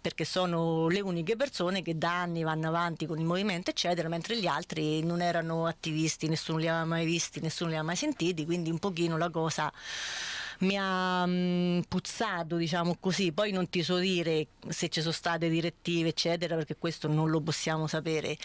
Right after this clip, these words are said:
Però anche alle politiche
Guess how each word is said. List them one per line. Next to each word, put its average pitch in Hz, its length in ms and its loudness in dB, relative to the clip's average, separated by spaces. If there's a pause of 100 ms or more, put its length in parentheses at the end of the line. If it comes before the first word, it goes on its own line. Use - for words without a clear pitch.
(340)
Però 247 180 -2 (120)
anche 185 440 0
alle 170 580 2
politiche 160 600 0